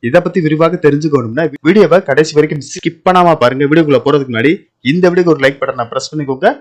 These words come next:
இது வரைக்கும் இந்த சேனலை சப்ஸ்கிரைப் பண்ணாதவங்க சப்ஸ்கிரைப் பண்ணிக்கோங்க. ஏ டி எம் கார்டு வைத்திருப்பவர்கள் வங்கிகள் வழங்கும் காப்பீடு பற்றி பெரும்பாலும் தெரிவதில்லை. சம்பந்தப்பட்ட வங்கிகளே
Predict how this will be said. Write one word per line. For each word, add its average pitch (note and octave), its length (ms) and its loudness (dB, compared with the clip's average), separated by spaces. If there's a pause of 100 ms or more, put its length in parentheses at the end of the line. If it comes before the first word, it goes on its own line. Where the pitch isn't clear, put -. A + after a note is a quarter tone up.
(140)
இது C3 180 -6
வரைக்கும் G#3+ 260 -2
இந்த D#3+ 200 -2
சேனலை E3 100 -4 (220)
சப்ஸ்கிரைப் F3+ 460 0
பண்ணாதவங்க B2 420 -4 (100)
சப்ஸ்கிரைப் C#3+ 540 -2
பண்ணிக்கோங்க. A2 600 -8 (460)
ஏ F3+ 120 6
டி A3+ 160 0
எம் A#3+ 140 2
கார்டு D#3 280 4
வைத்திருப்பவர்கள் C#3+ 760 2
வங்கிகள் E3 480 -4
வழங்கும் C3+ 420 -4
காப்பீடு D#3+ 480 0
பற்றி C#3+ 320 -6
பெரும்பாலும் F#3+ 600 2
தெரிவதில்லை. C#3 640 0 (180)
சம்பந்தப்பட்ட G3 680 0
வங்கிகளே D#3 460 0